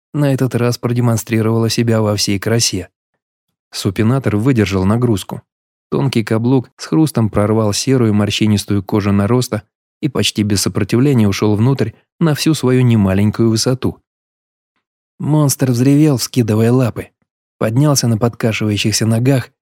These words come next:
сделал два шага назад, попытался развернуться, рухнул плашмя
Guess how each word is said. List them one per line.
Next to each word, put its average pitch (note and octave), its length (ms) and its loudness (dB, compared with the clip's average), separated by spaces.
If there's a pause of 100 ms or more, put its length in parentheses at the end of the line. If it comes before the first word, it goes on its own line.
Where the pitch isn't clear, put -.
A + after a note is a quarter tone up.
(180)
сделал C#3 380 2
два B2+ 220 2
шага C3 300 0
назад, B2 460 0 (140)
попытался C#3 560 0
развернуться, A#2 720 0 (380)
рухнул A#2 440 0
плашмя A2+ 540 -2